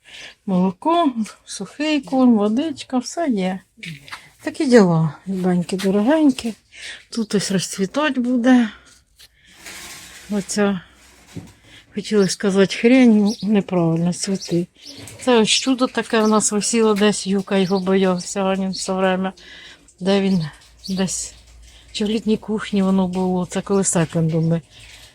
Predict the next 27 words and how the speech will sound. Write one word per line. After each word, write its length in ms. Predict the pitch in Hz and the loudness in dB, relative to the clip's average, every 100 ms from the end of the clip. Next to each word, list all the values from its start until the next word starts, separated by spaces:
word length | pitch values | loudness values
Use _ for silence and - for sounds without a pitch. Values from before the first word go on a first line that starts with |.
| - | -12
там 140 | 170 151 | -6 -6
своє 260 | - 190 | -2 0
время 360 | 180 190 180 180 | 4 4 4 4
займались, 680 | 180 180 208 285 262 190 | 2 4 8 8 8 4
торгували, 680 | - 180 170 185 180 170 170 | -2 -2 0 0 0 0 0
воно 220 | 170 180 180 | 2 2 0
було 380 | 170 175 175 147 | 0 0 0 -2
в 40 | |
секонді. 680 | - 175 160 - 165 165 180 - - - - - - - - | -4 -2 -2 -4 -4 -2 -4 -6 -16 -20 -20 -20 -20 -20 -8
Ні, 280 | 190 190 175 - 180 | -2 0 -2 -6 -2
він 180 | 196 190 | 0 2
боявся 580 | 185 190 165 139 - | 4 6 4 2 -2
його, 420 | 160 165 139 190 160 - - | 0 0 0 -2 -6 -10 -18
а 40 | 208 | -16
чогось 380 | - 165 202 - | -6 -2 -2 -2
він 180 | 180 165 | -4 0
боявся. 580 | 170 147 156 - - 180 - - - - - - - | 0 0 -4 -8 -12 -14 -20 -20 -20 -20 -20 -20 -10
Такі 240 | - 233 233 | -6 0 4
діла. 440 | 190 165 147 139 - | 6 6 4 -2 -6
Все, 320 | - 208 180 | 2 6 6
ще 300 | - 202 185 | 6 6 8
раз 260 | 160 160 180 | 6 4 0
вам 220 | 160 170 - | 0 -2 -2
гарного 560 | 180 180 180 175 175 | 2 4 4 2 2
вечора, 500 | 175 247 247 269 226 | 6 6 6 4 4
гарного 540 | 180 185 180 180 175 180 | 4 4 4 4 4 2
дня. 340 | 180 214 269 | 6 8 8